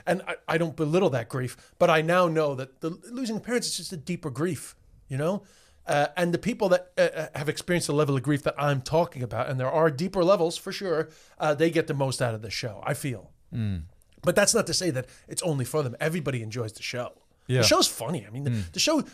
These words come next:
Speaker 1: there's a couple of deep bits,
Speaker 2: Mm.
Speaker 1: but it's written specifically to be funny most of the way through, and it's only allowed, it allows itself to get emotional just to acknowledge the, the depth of what we're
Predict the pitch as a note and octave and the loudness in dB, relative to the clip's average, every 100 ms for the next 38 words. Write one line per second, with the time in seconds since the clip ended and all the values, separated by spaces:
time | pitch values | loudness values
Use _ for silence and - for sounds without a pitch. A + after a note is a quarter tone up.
0 | - - G#3+ A#3+ - B3+ B3 E3+ - _ | -10 -4 -2 0 0 2 2 0 -2 _
1 | _ - E3 F#3+ - D3 F#3+ - - - | _ -6 -4 -4 -4 0 0 -2 -6 -6
2 | _ - A2 G2+ F#3 - E3 G#3+ A#3+ G#3 | _ -6 0 2 2 0 0 0 2 0
3 | - D#3+ - F#3 G#3+ C#3+ C3 B2+ B2 - | 0 2 2 2 -2 -6 -6 -8 -8 -6
4 | D#3+ C#3 A#2 C3 - B2 A#2+ A2 - D3 | -4 -4 -4 -8 -8 -10 -10 -12 -6 -2
5 | C3+ G2 G#2+ F3+ G3 F#3+ C3+ B2+ C#3+ C#3 | -2 -4 -8 -4 0 0 2 2 2 0
6 | - - E3 F3 A3+ A#3 F3 F#3 - C#3+ | -4 2 4 8 8 6 4 2 2 0
7 | C#3+ C3+ D3 - D3 B2 - - - - | -2 0 -2 -2 -4 -6 -8 -20 -20 -8
8 | - A#3 - F#3+ D3+ D3 D#3 D#3+ D3 - | 0 2 4 4 4 4 4 4 2 2
9 | C#3+ A2+ - _ _ D3 A#2 E3 F3 - | 2 0 -8 _ _ -6 2 4 4 2
10 | D3 C3+ D3+ | -2 0 0